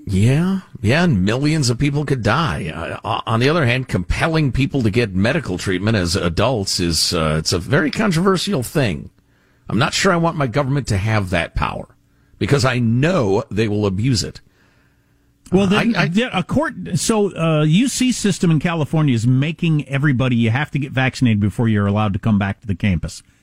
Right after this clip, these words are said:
Speaker 2: kid or somebody who works there, college
Speaker 1: Well,
Speaker 2: kid
Speaker 1: a
Speaker 2: or
Speaker 1: judge
Speaker 2: somebody who
Speaker 1: just
Speaker 2: works there.
Speaker 1: ruled that Indiana can do that with
Speaker 2: Yeah,
Speaker 1: their colleges.
Speaker 2: and so
Speaker 1: Yeah.
Speaker 2: Indiana was doing it, and somebody challenged it, and a judge said, "No, you can do that." So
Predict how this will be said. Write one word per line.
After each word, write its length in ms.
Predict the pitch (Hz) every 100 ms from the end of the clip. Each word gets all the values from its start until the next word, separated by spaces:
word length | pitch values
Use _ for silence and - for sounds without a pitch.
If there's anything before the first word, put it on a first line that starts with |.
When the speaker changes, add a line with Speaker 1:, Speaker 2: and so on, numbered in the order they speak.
| _ -
Speaker 2:
kid 400 | 147 131 123 - _ -
or 100 | 104
somebody 300 | - 123 107
who 80 | 101
works 300 | 101 92 -
there, 260 | 78 64 - -
college 260 | 135 143
Speaker 1:
Well, 80 | 147
Speaker 2:
kid 60 | 131
Speaker 1:
a 20 |
Speaker 2:
or 40 |
Speaker 1:
judge 140 | 127 -
Speaker 2:
somebody 180 | 127
who 60 | 110
Speaker 1:
just 120 | 120
Speaker 2:
works 20 | -
there. 60 |
Speaker 1:
ruled 220 | 127 139 101
that 160 | 110 104
Indiana 440 | 117 107 117 143
can 380 | 110 - 123 104
do 160 | 92 120
that 220 | 87 80
with 80 | 160
Speaker 2:
Yeah, 80 | 127
Speaker 1:
their 100 | 117
colleges. 320 | 80 78 101
Speaker 2:
and 100 | 139
so 120 | 175
Speaker 1:
Yeah. 60 | 165
Speaker 2:
Indiana 400 | 165 156 254 262
was 160 | 135
doing 240 | 135 110 117
it, 100 | 160
and 120 | 131
somebody 260 | 165 143 113
challenged 480 | 202 226 147 120
it, 160 | 135 147
and 160 | 139 123
a 40 |
judge 380 | 110 131 123 110
said, 240 | 135 113
"No, 120 | 120
you 180 | 117 110
can 340 | - 131 110 98
do 160 | 135
that." 260 | 85 71 -
So 380 | - 123 113